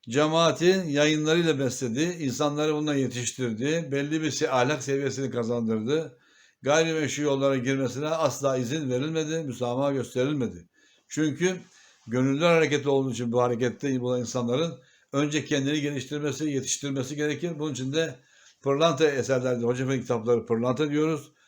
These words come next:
Risale-i Nurlar, Bediüzzaman Hazretleri'nin kitapları iman hakikatlerini anlatıyor. Bütün bunları okuyup, öğrenip,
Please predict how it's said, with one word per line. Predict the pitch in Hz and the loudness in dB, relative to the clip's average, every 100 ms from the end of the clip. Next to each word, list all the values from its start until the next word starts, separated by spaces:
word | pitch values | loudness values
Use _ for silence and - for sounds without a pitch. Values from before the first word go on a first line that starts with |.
| _ 113 | _ -6
Risale-i | 107 127 131 143 139 | 0 2 2 2 0
Nurlar, | 139 143 131 | 0 0 0
Bediüzzaman | 127 120 139 | -2 0 0
Hazretleri'nin | 135 127 131 120 | 0 -4 -4 -4
kitapları | 139 123 127 127 127 127 | -4 -2 0 0 -4 -6
iman | 120 110 131 | -4 0 -2
hakikatlerini | 135 147 143 143 | -2 -2 -2 0
anlatıyor. | 151 147 143 147 160 147 - - _ - | -2 0 -2 -2 -2 -4 -12 -20 _ -14
Bütün | - 196 | 0 0
bunları | 175 151 143 | 2 2 2
okuyup, | 131 131 139 170 170 | 0 0 0 0 2
öğrenip, | 123 123 131 165 - | 2 4 0 -4 -8